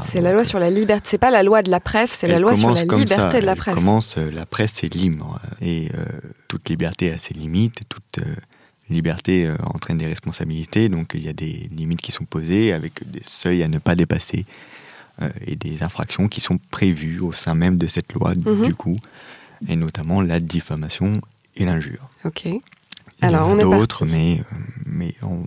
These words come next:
Speaker 2: celles-ci sont quand même les plus importantes.
Speaker 1: Les principales, effectivement, sont plutôt la diffamation et l'injure, et, euh, les praticiens, euh, de ces matières-là, comme Ludovic et Raphaël qui sont avec nous, consacrent beaucoup de temps sur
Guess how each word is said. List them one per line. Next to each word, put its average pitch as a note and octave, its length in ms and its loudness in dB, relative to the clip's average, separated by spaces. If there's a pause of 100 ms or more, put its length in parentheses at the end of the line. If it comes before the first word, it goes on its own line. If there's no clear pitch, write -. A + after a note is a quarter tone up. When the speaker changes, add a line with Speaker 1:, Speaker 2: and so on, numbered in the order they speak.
(100)
Speaker 2:
celles-ci - 400 -8
sont E2+ 140 -4
quand - 120 -4
même E2+ 180 0
les E2+ 60 -6
plus - 200 -2
importantes. E2 540 -6 (140)
Speaker 1:
Les E3+ 140 -4
principales, G3 580 0
effectivement, G3 540 0
sont F#3+ 160 -4
plutôt G3+ 320 -2
la G3+ 160 2
diffamation E3 840 0
et F#3 160 2
l'injure, E3+ 480 0 (460)
et, E3+ 180 2
euh, D#3+ 60 2
les D#3 100 2
praticiens, D#3 720 -4
euh, - 180 -6
de D#3 160 -6
ces E3+ 180 -2
matières-là, E3+ 520 0
comme E3 300 -2
Ludovic D#3+ 460 -4
et - 20 -16
Raphaël E3+ 320 -2
qui - 140 -6
sont F3 100 -4
avec D#3+ 240 -4
nous, A3+ 140 4 (360)
consacrent F#3+ 360 -2
beaucoup A3+ 260 -4
de - 100 -8
temps B3+ 300 4
sur A#3+ 460 0